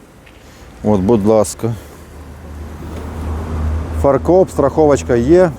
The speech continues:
п'ять тисяч рівно за Ford C-Max. Це мінівен від Фордів, будь ласка. По цьому краю, по цьому краю. Без питань оглядайте. Туранчик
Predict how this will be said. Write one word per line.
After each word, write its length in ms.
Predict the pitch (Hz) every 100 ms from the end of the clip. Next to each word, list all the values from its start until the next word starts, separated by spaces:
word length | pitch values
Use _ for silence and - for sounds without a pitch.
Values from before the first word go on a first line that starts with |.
| -
п'ять 240 | 156 143 98
тисяч 600 | 151 165 165 180 175 - 135
рівно 560 | 120 147 165 151 160 156 - - - -
за 500 | 101 117 147 170 156 - - - - -
Ford 300 | 147 165 -
C-Max. 280 | 135 113 110
Це 200 | 95 123
мінівен 520 | 113 120 120 156 185
від 180 | 131 113
Фордів, 500 | - 120 110 160 185 -
будь 260 | 104 110 101
ласка. 420 | 110 110 - 107 - - - - - - - - - - -
По 100 | 107
цьому 380 | 92 165 175 175
краю, 400 | - 165 165 151
по 140 | 113
цьому 340 | 101 165 175 180
краю. 400 | 196 156 151 143 - - - - - -
Без 160 | 113 123
питань 380 | 131 127 151 147 127
оглядайте. 680 | 123 131 98 101 95 107 104 107 - - - - - - - - - - - - - - - - - - - -
Туранчик 680 | - 214 196 175 170 - 311